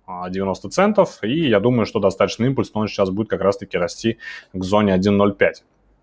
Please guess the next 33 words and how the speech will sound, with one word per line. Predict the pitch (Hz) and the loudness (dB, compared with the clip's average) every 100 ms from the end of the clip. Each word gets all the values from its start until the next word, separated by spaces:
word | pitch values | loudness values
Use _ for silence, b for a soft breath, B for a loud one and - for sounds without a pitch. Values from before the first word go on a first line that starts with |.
| _ _ _ _ _ - | _ _ _ _ _ -2
А, | 107 | -2
почему? | 95 98 143 160 | -2 -2 0 0
Потому | - 107 107 | 2 2 2
что, | 117 | 0
ну, | 131 95 | -2 -2
ликвидности | 110 - 113 98 - | -4 -2 -2 -2 -4
здесь | 101 113 | -4 -2
меньше, | 175 185 - | 2 2 2
да, | 101 117 | 2 4
по | 123 101 | 4 0
Ripple, | 95 104 90 | 0 -4 -6
монета | 90 101 101 95 | -2 0 0 0
менее | 104 107 92 | 0 0 -2
популярная, | 87 95 120 156 143 113 98 | -4 -2 2 2 4 2 2
маленькие | 101 95 92 92 | 2 0 -4 -6
торговые | 98 98 98 98 | -6 -2 2 2
объемы, | 104 156 120 | 4 2 2
соответственно, | - 95 120 - 101 | -2 -4 -4 -6 -10
какие-то | 92 92 104 - | -12 -12 -14 -8
достаточно | 95 92 101 - 95 | -6 -4 -4 -4 0
большие | 104 107 156 139 | 0 2 4 4
объемы, | 117 117 110 101 B B B B | 4 2 2 -2 B B B B
а, | 98 95 | -2 0
легко | 95 - 123 | 0 -2 0
вызовут | 107 101 98 98 | 0 0 -2 -2
импульс, | 160 156 110 95 - | -2 -2 -4 -6 -4
и | 110 120 110 | -2 0 0
Ripple | 101 123 - 98 | 0 -2 -2 -4
вместе | 98 92 | -4 -6
со | - 92 | -6 -6
всем | - 98 | -4 -2
рын-, | 120 123 | 0 0
рынком, | 104 127 127 107 95 | 2 2 2 -2 -4